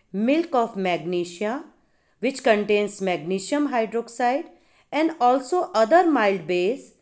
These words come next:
like sodium hydrogen carbonate. These bases helps neutralize the effect of excessive acid. It gives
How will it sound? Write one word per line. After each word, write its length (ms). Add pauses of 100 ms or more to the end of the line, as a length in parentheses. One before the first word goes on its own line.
(200)
like 560 (140)
sodium 580 (220)
hydrogen 680 (300)
carbonate. 760 (840)
These 360
bases 720 (200)
helps 680 (260)
neutralize 720
the 160
effect 420
of 160
excessive 720 (340)
acid. 540 (640)
It 180
gives 440